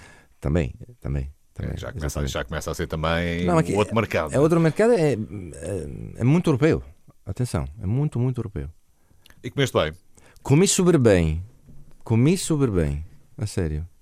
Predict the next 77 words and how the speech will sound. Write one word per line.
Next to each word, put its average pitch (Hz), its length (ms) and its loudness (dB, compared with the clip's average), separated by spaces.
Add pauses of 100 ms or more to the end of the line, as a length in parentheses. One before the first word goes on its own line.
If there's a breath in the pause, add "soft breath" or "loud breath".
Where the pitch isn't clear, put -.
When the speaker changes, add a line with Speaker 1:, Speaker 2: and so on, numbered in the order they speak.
(120)
Speaker 1:
E 117 80 2
eu, 117 80 4 (280)
peraí, 69 220 -6
eu 87 120 0
sou 110 120 0
uma 101 60 2
pessoa 104 200 0
que 90 200 0
depois 85 260 0
Speaker 2:
Tu 110 40 0
Speaker 1:
de - 20 4
Speaker 2:
também 101 140 4
Speaker 1:
três 131 160 4
dias, 139 360 2
não, 123 160 0
eu 120 160 0
posso, 110 340 -6
depois 92 380 -4
de 123 80 -2
três 113 220 -4
dias 117 180 -4
que - 80 -8
eu 107 40 -4
não 101 100 -4
como 101 340 -4
pasta, 107 580 -2
eu 98 120 -10
tenho 90 160 -4
que 80 80 -10
comer 80 240 -4
pasta. - 340 -8
Speaker 2:
Continuas, 117 400 2
e, 95 260 -6
e 101 60 -2
quer 127 100 0
dizer, 92 200 -2 (160)
tu 101 120 -12 (300)
saíste 131 360 -2
de 107 80 0
Itália, 131 280 2
mas 120 100 -4
trouxeste 95 340 -4
parte - 280 -2 (240)
da, 73 220 0
da, - 960 -10
da 90 120 -2
Itália 117 300 2
atrás 113 200 2
Speaker 1:
A - 20 2
Speaker 2:
contigo. 139 160 4
Speaker 1:
nível 156 80 6
Speaker 2:
Sabe-, 147 140 6
Speaker 1:
de 127 80 -2
cozinha, 135 320 0 (100)
Speaker 2:
sabes 139 220 4
que 143 100 0
Speaker 1:
boa. 175 120 8
Speaker 2:
houve 147 140 4
uma 147 160 4
coisa, 101 220 2
eu 107 120 4
tive 127 180 0
para 107 140 0
aí 95 60 -2
três, 104 260 -2
o 87 80 -8
máximo 104 280 -2
que 85 60 -4
eu 85 40 -6
tive 80 160 -2
em - 20 -2
Itália 87 180 0
foi 87 80 -4
para 80 100 0
aí 73 40 0
três 82 220 -2
semanas. 57 380 -12